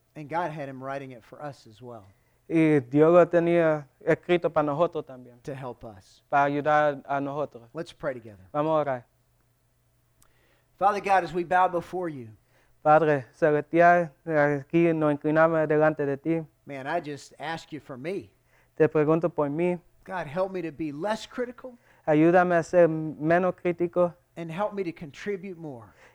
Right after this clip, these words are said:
Speaker 2: y ayúdame a contribu-, contribuir más.
Speaker 1: Help me to look past the, the, the shortcomings in others
Speaker 2: De-, ayúdame a, a mirar sobre la,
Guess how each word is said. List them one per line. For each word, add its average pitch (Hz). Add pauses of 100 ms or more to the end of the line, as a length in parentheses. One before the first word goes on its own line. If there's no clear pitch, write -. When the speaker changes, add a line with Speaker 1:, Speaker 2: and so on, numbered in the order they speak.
Speaker 2:
y 156
ayúdame 160 (120)
a 156
contribu-, 151
contribuir 156
más. 147 (200)
Speaker 1:
Help 233
me 226
to 202
look 220
past 240
the, 156
the, 143 (160)
the 165
shortcomings 233
in 185
others 262 (480)
Speaker 2:
De-, 170
ayúdame 180
a, 139
a 127
mirar 160
sobre 180
la, 143